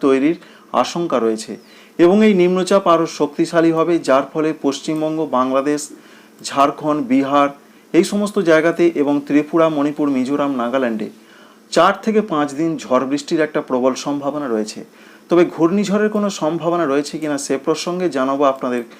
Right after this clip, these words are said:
একটু পরে। আমরা যেটা দেখতে পাচ্ছি যে পঁচিশ তারিখ রাতের দিকে একটি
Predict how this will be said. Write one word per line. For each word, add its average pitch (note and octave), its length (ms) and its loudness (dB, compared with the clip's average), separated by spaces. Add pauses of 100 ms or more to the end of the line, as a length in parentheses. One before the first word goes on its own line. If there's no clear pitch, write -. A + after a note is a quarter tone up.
(280)
একটু D#3+ 180 -2 (100)
পরে। A2 180 2 (540)
আমরা F#3 200 2
যেটা A3 240 2
দেখতে E3+ 260 2
পাচ্ছি D#3 260 -2 (160)
যে D#3 80 2 (120)
পঁচিশ F3+ 320 -4 (100)
তারিখ F3+ 180 2 (100)
রাতের C#3+ 300 2
দিকে F3 180 -2
একটি F3 140 -6